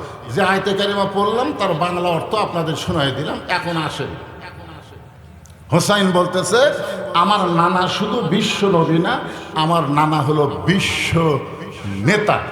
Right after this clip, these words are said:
জোরে কোন, বিশ্ব নেতা। যেদিকে যাবেন, সেই দিকে আমাদের নবী আছে না নাই? জোরে কোন, আছে না নাই? আপনি দেখেন তো, বাংলাদেশের যত নেতা আছে, ওই, এইগুলো নেতা দেখবেন, বাহিরে ভালোই নেতা,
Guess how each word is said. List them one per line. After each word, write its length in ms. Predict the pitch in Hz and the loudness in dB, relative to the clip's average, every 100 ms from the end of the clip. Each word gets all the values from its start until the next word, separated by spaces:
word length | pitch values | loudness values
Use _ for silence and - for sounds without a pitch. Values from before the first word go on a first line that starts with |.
| - 104 | -8 2
জোরে 180 | 185 190 | 4 4
কোন, 180 | 185 156 | 4 2
বিশ্ব 580 | 143 - - - 226 277 - - - - - 113 | 2 0 -2 0 0 0 -2 -8 -10 -10 -8 0
নেতা। 320 | 147 - 87 - - - - - - - | 0 0 -4 -8 -12 -16 -18 -20 -16 -12
যেদিকে 720 | 101 165 440 415 359 294 233 | -6 2 4 4 2 2 4
যাবেন, 320 | 208 156 131 95 - - - - | 4 2 0 -2 -6 -8 -10 -8
সেই 260 | - 247 285 | 0 2 2
দিকে 220 | 262 220 | 2 2
আমাদের 300 | 220 214 208 | 4 4 4
নবী 280 | 196 202 190 | 4 4 4
আছে 240 | 170 - | 2 2
না 120 | 151 131 | 0 0
নাই? 200 | 107 104 | 0 0
জোরে 180 | 170 190 | 2 2
কোন, 140 | 190 185 | 4 2
আছে 220 | 165 180 | 2 2
না 140 | 151 | 2
নাই? 140 | 123 113 95 87 - - - - - 175 | 2 -2 -4 -8 -10 -10 -12 -12 -6 -2
আপনি 280 | 190 190 | -2 -2
দেখেন 320 | 208 202 214 220 | -2 0 2 2
তো, 80 | |
বাংলাদেশের 640 | 185 190 196 190 190 196 165 | 2 2 2 0 0 -2 2
যত 240 | 190 - | 2 2
নেতা 420 | 147 180 170 170 | 0 2 0 2
আছে, 320 | 151 127 139 110 - - - - - | 0 0 -4 -4 -6 -12 -12 -12 0
ওই, 120 | 202 | 2
এইগুলো 480 | 208 214 208 208 208 | 6 6 6 4 4
নেতা 300 | 196 196 202 | 2 2 2
দেখবেন, 320 | 185 175 190 | 0 2 2
বাহিরে 340 | 165 185 214 220 | 2 4 4 4
ভালোই 340 | 160 180 214 | 2 2 2
নেতা, 380 | 196 147 147 | 2 2 0